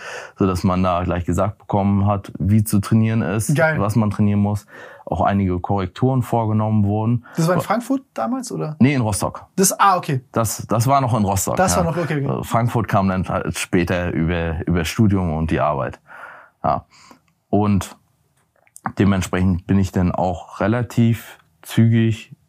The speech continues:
Speaker 1: zu einem guten Essverhalten gekommen. Genug Eiweiß, ja. Also im Prinzip habe ich die ganze Zeit gegessen und viel Eiweiß. So, das war das, was ich wusste.
Speaker 2: Du hast halt durch die, die Basics schnell richtig gemacht.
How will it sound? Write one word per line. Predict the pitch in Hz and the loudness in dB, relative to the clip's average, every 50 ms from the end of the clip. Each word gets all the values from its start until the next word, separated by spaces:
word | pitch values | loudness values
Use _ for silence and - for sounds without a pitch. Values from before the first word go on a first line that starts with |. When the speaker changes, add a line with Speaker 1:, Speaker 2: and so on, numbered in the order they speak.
| _ _ _ - | _ _ _ -6
Speaker 1:
zu | - - | 0 2
einem | 104 101 101 101 | 2 4 4 4
guten | 90 104 101 - 87 | 4 2 2 2 0
Essverhalten | 73 92 101 - 90 85 87 87 - - - | 0 -2 -2 0 0 0 0 0 -2 -4 -8
gekommen. | - - - - - - - _ _ _ - - - | -8 -4 -4 -4 -4 -6 -12 _ _ _ -14 -4 0
Genug | - 92 92 82 - | 2 2 2 2 0
Eiweiß, | - - 78 78 73 69 80 - - - _ _ - | 0 0 0 0 -2 -4 -4 -6 -10 -14 _ _ -4
ja. | 82 80 - - - - - - - - | -4 -4 -4 -6 -12 -18 -20 -16 -8 -4
Also | - 95 104 110 | 0 0 0 0
im | - 120 131 | 0 0 2
Prinzip | - 127 110 139 127 | 2 4 4 4 4
habe | 127 127 113 | 4 2 2
ich | 107 98 | 2 2
die | 104 | 2
ganze | 90 104 113 117 - | 2 2 2 2 0
Zeit | 117 92 - | 0 -2 0
gegessen | - 76 101 131 139 - 180 180 180 - - - | 0 0 2 2 2 2 0 0 -2 -4 -8 -6
und | - - 113 107 | -2 0 0 2
viel | - 117 95 | 2 2 2
Eiweiß. | 73 90 95 85 78 71 - - - - - | 2 2 0 0 -2 -4 -6 -8 -12 -10 -6
So, | - 85 87 | -4 -2 0
das | 85 101 - - | 0 -2 0 0
war | 101 98 92 | 0 0 2
das, | 95 95 95 - - | 0 -2 -4 -4 -6
was | 80 85 - | -6 -4 -2
ich | 92 95 82 | -2 0 2
wusste. | 113 104 - - 92 82 - - - - - - | 2 0 0 0 -2 -4 -4 -8 -16 -18 -6 0
Speaker 2:
Du | - 175 | 2 2
hast | 180 180 | 2 4
halt | 190 175 151 170 | 2 2 2 2
durch | 180 - | 2 2
die, | 180 180 160 | 2 2 4
die | 147 156 | 4 4
Basics | 135 165 165 170 170 170 139 | 4 4 2 0 0 0 0
schnell | - - 160 151 147 135 | 0 0 0 0 0 0
richtig | 135 147 - - - - | 0 0 -2 -4 -6 -6
gemacht. | - 131 123 127 - | -4 -4 -4 -4 -8